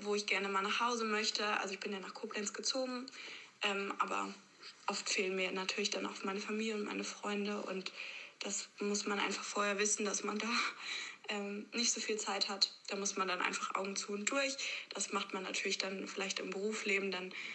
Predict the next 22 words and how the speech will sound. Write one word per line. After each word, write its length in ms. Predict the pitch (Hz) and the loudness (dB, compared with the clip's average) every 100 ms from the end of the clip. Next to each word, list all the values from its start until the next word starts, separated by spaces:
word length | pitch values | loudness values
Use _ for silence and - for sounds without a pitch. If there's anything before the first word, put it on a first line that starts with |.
| - | -8
kann 140 | - 190 | -6 -2
man 100 | 180 | 0
das 180 | 190 | 0
ein 60 | 190 | 0
bisschen 300 | 185 - 175 | 0 0 0
besser 280 | 175 - 196 | -2 -2 -2
koordinieren. 680 | - 190 190 180 180 185 196 - - - - - - - - - - - - - - - | -2 -2 0 0 0 -2 -8 -14 -12 -8 -8 -10 -10 -10 -10 -10 -12 -16 -18 -20 -20 -8
Ja, 460 | 233 233 214 190 175 190 - - - - | 2 4 4 4 2 0 -2 -2 2 4
ähm, 320 | 220 220 233 - | 4 4 2 4
wie 180 | 240 285 | 4 6
sehen 200 | 294 277 | 6 6
die 80 | 233 | 2
Berufsaussichten 1200 | 196 214 277 359 - 233 247 - 240 - 220 208 | 0 0 0 0 4 4 4 2 2 2 2 4
danach 640 | 196 196 190 208 - - | 6 8 8 6 4 2
aus? 360 | - 214 - | 2 -2 -4
Ein 80 | 208 | -4
interessantes 720 | 202 214 214 - 208 202 - - | -2 0 0 -2 -2 -2 -4 0
Thema. 640 | - 208 190 190 220 285 302 | 2 4 4 6 6 6 8
<laughs> 680 | 269 - 320 - - - - | 8 8 6 2 2 2 4
Also 160 | 214 - 269 | 6 8 8
eigentlich, 600 | 339 311 247 262 - - | 6 4 4 4 2 2
ähm, 440 | 214 208 208 208 | 2 2 0 -4